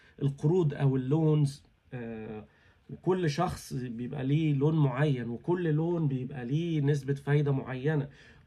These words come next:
و-، وكل لون بيبقى ليها شروط معينة للشخص اللي هيشتري.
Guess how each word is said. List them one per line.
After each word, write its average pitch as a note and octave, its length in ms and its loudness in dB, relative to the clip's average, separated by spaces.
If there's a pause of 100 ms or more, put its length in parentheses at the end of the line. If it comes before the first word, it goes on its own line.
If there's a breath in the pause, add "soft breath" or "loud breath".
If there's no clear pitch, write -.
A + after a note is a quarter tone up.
و-، A#2 440 -4
وكل E3 580 -4
لون F#3+ 440 -2
بيبقى C3 360 -2
ليها E3 300 -2
شروط D3+ 640 -4
معينة C3+ 640 -4
للشخص D3 460 -6
اللي B2 140 -2
هيشتري. A#2+ 520 -6